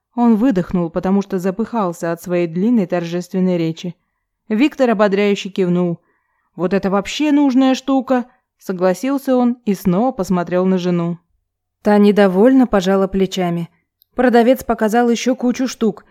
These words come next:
и всё нравилось Виктору, но не нравилось его жене. После осмотра всех достопримечательностей муж и жена ушли в другую комнату советоваться,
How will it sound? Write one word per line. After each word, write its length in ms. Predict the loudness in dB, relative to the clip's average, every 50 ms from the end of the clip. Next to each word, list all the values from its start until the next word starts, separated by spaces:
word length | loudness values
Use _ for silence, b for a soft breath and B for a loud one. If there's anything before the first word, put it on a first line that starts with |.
| _ _ -2
и 100 | -2 -2
всё 420 | -2 -2 -2 0 2 2 2 2
нравилось 680 | 2 2 2 2 0 0 0 0 -2 -2 -2 -4 -4 -4
Виктору, 600 | -2 0 0 0 -2 -4 -6 -6 -6 -6 -8 -10 _ _ _ _
но 140 | 2 4 6
не 140 | 6 6 6
нравилось 460 | 4 0 -2 -2 0 -2 -2 -2 -2
его 140 | -4 -4 -2
жене. 420 | 0 0 2 2 2 0 0 -4 -10 _ _ _ _ _ _ _ _ _ 0
После 320 | 2 2 2 2 0 0
осмотра 480 | 0 0 0 2 2 2 2 2 0 -2
всех 280 | -2 -2 -2 -2 -2
достопримечательностей 1120 | -2 -4 -6 -6 -6 -4 -2 -2 -2 -2 -2 -2 -2 -2 -2 -4 -4 -4 -6 -6 -6 -4
муж 300 | 0 2 2 0 0 -2
и 20 | -6
жена 340 | -6 -4 -2 0 0 0 0
ушли 240 | 0 -2 -2 -2
в 40 | 0
другую 320 | 0 0 0 0 0 -2 0
комнату 420 | 2 2 4 4 2 2 -2 -4
советоваться, 720 | -4 -2 0 0 0 0 -2 -4 -6 -8 -8 -10 -12 -14